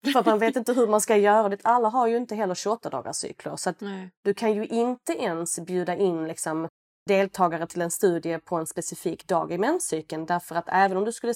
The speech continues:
Speaker 1: bjuda in alla på dag elva i deras menscykel så skulle de inte vara på samma ställe när de var på dag elva.
Speaker 2: Nej.
Speaker 1: Så att det skulle vara en ol-, liksom, det är olika hormonella profiler och det är fluktuationer och det gör att, liksom, den typen av forskning som vi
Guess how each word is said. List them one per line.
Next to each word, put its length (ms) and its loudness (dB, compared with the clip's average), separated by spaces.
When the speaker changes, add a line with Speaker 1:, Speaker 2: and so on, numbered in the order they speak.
Speaker 1:
bjuda 200 4
in 140 4
alla 200 2
på 80 -4
dag 220 2
elva 260 2
i 40 0
deras 240 -4
menscykel 520 -4
så 80 -4
skulle 240 -2
de 160 -2
inte 140 -6
vara 300 -4
på 120 -10
samma 260 -10
ställe 400 0
när 160 2
de 100 -4
var 120 -8
på 80 -14
dag 200 -4
elva. 260 -2
Speaker 2:
Nej. 340 -4
Speaker 1:
Så 80 2
att 60 2
det 100 6
skulle 200 4
vara 120 4
en 140 2
ol-, 300 2
liksom, 240 0
det 60 0
är 100 4
olika 320 2
hormonella 440 -2
profiler 560 -2
och 80 -4
det 160 -4
är 140 2
fluktuationer 680 -4
och 100 -4
det 120 2
gör 320 0
att, 140 -10
liksom, 280 -6
den 220 -2
typen 380 -4
av 60 -6
forskning 480 -6
som 180 -8
vi 200 -6